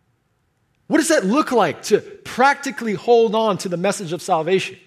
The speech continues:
Give you four practical examples. Number one, when you lash out at your kids.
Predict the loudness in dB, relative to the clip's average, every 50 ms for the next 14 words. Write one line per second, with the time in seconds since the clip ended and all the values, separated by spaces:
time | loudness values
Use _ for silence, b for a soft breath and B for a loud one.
0 | _ _ _ _ _ _ _ _ _ _ _ _ _ _ _ _ _ _ _ _
1 | _ _ _ _ _ _ -4 -2 -2 -2 -6 -10 -6 -2 -2 -2 0 0 -2 -2
2 | -2 -4 -10 -12 -12 -12 -12 -16 -18 -20 _ _ _ -20 -20 -20 _ _ _ _
3 | _ _ _ _ _ _ _ _ _ _ _ _ _ _ _ -14 -12 -6 -4 -4
4 | -4 -4 -6 -8 -12 _ _ _ _ _ _ _ _ _ _ _ _ _ _ _
5 | _ _ _ _ _ _ _ _ _ _ -14 -4 0 2 4 4 4 2 2 2
6 | 4 4 4 4 4 2 -2 -4 -2 -2 0 0 -2 -4 -6 -10 -12 -12 -14 -14
7 | -16 _ -20 -20 -20